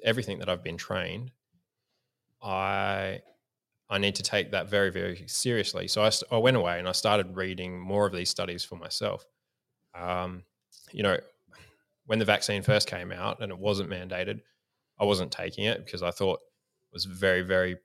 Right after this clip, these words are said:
poor quality study, uh, Pfizer, uh, and some of the other ones. And, you know, you can make statistics say anything you want them to. That's why you have epidemiologists. That's why you have doctors that are meant to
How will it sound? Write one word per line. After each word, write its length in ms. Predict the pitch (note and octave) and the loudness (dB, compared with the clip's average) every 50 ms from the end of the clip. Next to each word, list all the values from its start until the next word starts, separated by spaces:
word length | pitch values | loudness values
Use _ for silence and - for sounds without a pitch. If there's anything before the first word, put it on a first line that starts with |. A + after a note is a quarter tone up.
| _ | _
poor 440 | - - A#2 G2 G2 G2 F#2+ F#2+ F#2 - _ _ | -10 -4 0 2 4 4 4 2 0 -4 _ _
quality 480 | - _ - G2+ F#2 F#2 F2+ F#2 F#2 | -14 _ -2 0 0 0 0 -2 -4
study, 520 | F#2 - - - G2 F2+ G#2+ B2+ D3+ D#3 _ _ _ _ _ _ _ - - - | -4 -4 -2 -2 -2 -2 -2 -4 -6 -8 _ _ _ _ _ _ _ -20 -18 -12
uh, 460 | F#2 F#2 F#2 F2+ F2+ F#2 F2+ F2+ F2+ - - - - _ _ _ _ _ _ _ - | -10 -8 -6 -4 -4 -4 -4 -4 -6 -8 -12 -16 -20 _ _ _ _ _ _ _ -2
Pfizer, 440 | G2 F#2 F2+ F#2 F#2+ A2 B2 D#3 - - _ _ _ _ _ _ - - - _ _ _ _ - | 2 2 2 2 2 0 0 -2 -4 -10 _ _ _ _ _ _ -14 -14 -14 _ _ _ _ -8
uh, 40 | F#2+ | -6
and 640 | F#2+ F2+ F2+ F#2 F#2 F#2 F2+ F2+ F#2 F#2 F#2 F#2 F2+ | -4 -4 -2 -2 -2 -2 -2 -4 -4 -6 -6 -4 -2
some 220 | - - A#2 G2+ | 0 2 2 2
of 60 | G2 F#2+ | 2 0
the 80 | F#2+ | -2
other 160 | F#2+ G2+ G#2+ | -2 -2 -2
ones. 340 | G2 F#2 F#2 G2+ A#2 A#2 - - - | -2 -2 -4 -4 -4 -6 -6 -6 -4
And, 380 | - A#2 A#2 A#2+ A#2 A2+ - - _ - - - _ _ _ _ _ _ _ _ _ | -2 -2 0 0 -2 -4 -8 -10 _ -20 -20 -20 _ _ _ _ _ _ _ _ _
you 80 | - A2 | -2 0
know, 80 | G#2+ G#2+ | 2 2
you 240 | G#2 G2+ B2+ C3 | 2 0 0 -2
can 120 | B2+ - C#3+ | -2 0 2
make 180 | C#3 C#3 C3+ | 0 0 0
statistics 640 | - - - - B2 - - A2+ - - G#2+ G2 - - | -2 -4 -2 0 0 0 0 0 0 -2 0 0 2 2
say 220 | - G#2 G2 F#2+ | 2 2 2 2
anything 380 | G2 G2+ G#2+ G#2+ - G2+ F#2+ - | 2 2 0 0 0 -2 -4 -4
you 140 | G2 F#2+ | -4 -4
want 260 | F#2 F2+ F#2 F2+ - F#2+ | -2 -2 -2 -2 -2 -4
them 160 | F#2 F2 F2 | -8 -8 -8
to. 260 | - - - D#2+ - - - _ _ _ _ _ _ _ _ | -10 -8 -8 -8 -8 -10 -14 _ _ _ _ _ _ _ _
That's 180 | A2 G#2 - - | -6 -4 -4 -2
why 300 | A#2 G#2+ G#2+ G#2 G2+ G#2 | 0 4 6 6 6 6
you 580 | G2+ G2 G2 G2+ G2 G2 G2 G2 G2 G2 A2 - - _ _ | 4 2 -2 -6 -6 -6 -4 -4 -4 -6 -8 -10 -14 _ _
have 240 | - - - G#2 G2 | -2 0 2 2 2
epidemiologists. 880 | F#2 F#2 - F#2+ F#2 F#2 F2+ F2+ F2 E2+ E2+ F2+ F#2 F#2 G2+ - - - | 0 -2 -6 -8 -10 -10 -10 -8 -8 -8 -8 -10 -10 -10 -8 -6 -6 -6
That's 200 | G2 - - - | -6 -8 -8 -6
why 200 | F#2 F2+ F#2+ G#2 | -2 0 0 0
you 80 | A2 G#2 | 2 2
have 180 | - A#2+ A2+ | 2 2 2
doctors 400 | G2 F#2 F2 - - G2 F#2 - | 2 0 -2 -2 -4 -4 -4 -2
that 140 | - E2 E2 | -2 -4 -6
are 460 | - _ _ _ _ _ _ _ _ - | -8 _ _ _ _ _ _ _ _ -16
meant 160 | G2 G2+ - | -16 -10 -10
to 360 | - - G#2+ G#2 G2+ G2+ G2+ | -8 -6 -4 -4 -4 -4 -6